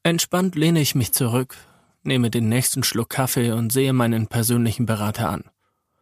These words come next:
„Die Gebiete könnten ausgeweitet werden. Ein gemeinsames Geschäft wäre viel profitabler, als es bisher der Fall ist, Mister Romanow.“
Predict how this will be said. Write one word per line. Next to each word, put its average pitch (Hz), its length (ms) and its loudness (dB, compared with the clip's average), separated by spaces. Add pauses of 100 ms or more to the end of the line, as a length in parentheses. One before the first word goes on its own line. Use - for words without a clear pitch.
(520)
„Die 190 280 0
Gebiete 180 460 2
könnten 151 400 0
ausgeweitet 135 680 0
werden. 127 340 2 (320)
Ein 139 260 0
gemeinsames 143 580 2
Geschäft 160 440 -2
wäre 135 260 0
viel 190 260 0
profitabler, 156 800 0
als 107 220 -2
es 127 180 0
bisher 185 400 0
der 147 140 0
Fall 135 180 0
ist, 135 240 0
Mister 151 240 0
Romanow.“ 131 480 0